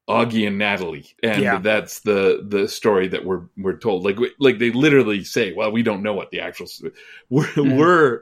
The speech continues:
Speaker 1: incidental to the tale that's being told here."
Speaker 2: We talk a lot about the, the, the different modes of the show, uh, in terms of point of view.
Speaker 1: Yeah.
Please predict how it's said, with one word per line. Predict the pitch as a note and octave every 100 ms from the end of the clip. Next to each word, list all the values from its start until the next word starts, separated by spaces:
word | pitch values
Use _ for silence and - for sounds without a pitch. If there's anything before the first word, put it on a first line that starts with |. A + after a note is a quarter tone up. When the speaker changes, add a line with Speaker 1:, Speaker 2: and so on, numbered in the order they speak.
| -
Speaker 1:
incidental | D3+ D3+ - A#2+ G#2+ A#2+ A#2 F#2+ D#2+ - _
to | C3
the | G2+ G2
tale | - A2 G2
that's | F#2+ -
being | G#2+ F#2 D#2+
told | - E2 D#2
here." | F2 D#2 D#2 _ _ _
Speaker 2:
We | D3
talk | E3 D3+
a | C#3
lot | C3+
about | B2+ C3 B2+
the, | C3 A#2 A2 A2 G#2+ -
the, | C#3+ D3+
the | D3
different | C#3+ D#3+ D3+ C3+
modes | C3 B2+ B2+ B2
of | A2
the | A#2
show, | - B2+ A#2 A2+ A#2 G#2 _
uh, | C3 A#2 G#2+ A#2 -
in | B2+
terms | C3 A2+
of | G#2
point | C#3 A#2
of | G#2
view. | A#2+ A#2+ -
Speaker 1:
Yeah. | - C3+ A2+